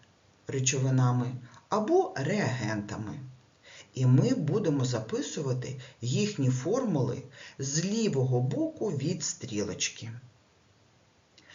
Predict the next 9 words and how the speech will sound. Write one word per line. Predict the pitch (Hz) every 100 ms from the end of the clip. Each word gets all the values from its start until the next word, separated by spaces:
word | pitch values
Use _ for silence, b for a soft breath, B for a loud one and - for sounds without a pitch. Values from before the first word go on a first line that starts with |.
| B B -
Ті | - 127
речовини, | 127 - 127 117 120 127 208 262 B B B
що | - - 247 311
утворюються, | 311 311 247 165 127 104 - - - - _ _ B B B
називають | 127 131 131 156 226 240 -
кінцевими | - 233 240 - - 208 202 156 127 123
речовинами | 117 117 - 131 131 110 95 - - - - B B B
або | 135 131 254
продуктами | 320 170 143 117 131 127 160 160 180